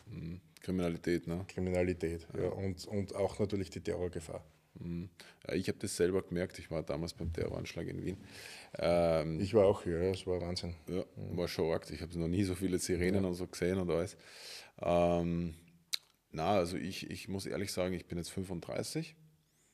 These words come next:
Speaker 1: und ich komm aus Hollabrunn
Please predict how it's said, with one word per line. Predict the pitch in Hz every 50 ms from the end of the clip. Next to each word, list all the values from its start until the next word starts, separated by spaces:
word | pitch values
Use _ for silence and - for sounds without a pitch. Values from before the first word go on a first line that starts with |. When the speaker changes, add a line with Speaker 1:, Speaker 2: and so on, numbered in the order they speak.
| _ - - _ _ _ - _ _ _
Speaker 1:
und | - 87 87 87 85 85 82 82 - - - - - - _ _ _ _ _ _ _ _ _ _ _ _ _ _ _ _ _ _ _ _ _ _ _ _
ich | - - -
komm | - 98 95
aus | 95 90 95
Hollabrunn | 98 92 92 87 - - 92 101 117 131